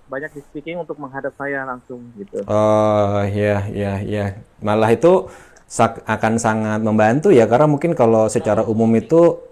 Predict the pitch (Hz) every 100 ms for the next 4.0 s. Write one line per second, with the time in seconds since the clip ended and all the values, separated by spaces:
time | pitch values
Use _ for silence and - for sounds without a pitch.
0 | _ _ _ - - 123 135 131 196 175
1 | - 175 151 180 - 151 143 131 135 165
2 | 175 - 117 127 - - _ - - -
3 | - 139 135 135 123 123 127 123 127